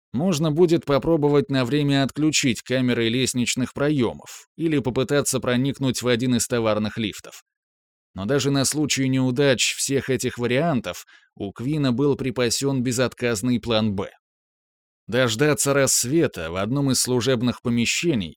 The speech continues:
и вместе с первой волной туристов, хлынувших из Нижнего города,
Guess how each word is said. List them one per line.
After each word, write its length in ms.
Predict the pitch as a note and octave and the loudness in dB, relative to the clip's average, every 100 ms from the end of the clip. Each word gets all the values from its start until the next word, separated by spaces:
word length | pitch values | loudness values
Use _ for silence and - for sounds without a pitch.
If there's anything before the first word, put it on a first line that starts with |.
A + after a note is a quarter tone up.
| _ | _
и 160 | G#2+ A2+ | -6 -2
вместе 420 | D3 C#3+ - C#3 | 0 0 0 -2
с 80 | - | 0
первой 380 | D3 C3 B2+ A#2+ | 0 2 2 2
волной 360 | B2+ C3 B2+ | 2 2 2
туристов, 680 | G#2+ B2 F3 D#3+ - F2+ - | 0 0 0 -2 -2 -6 -10
хлынувших 580 | - C3 A#2+ G2+ A2+ A#2 | -4 0 0 0 -4 -2
из 160 | A2 | -2
Нижнего 420 | B2 B2 G#2+ A2 G#2+ | 0 0 0 0 0
города, 540 | C#3 E3 G#2 F#2 | 0 2 2 0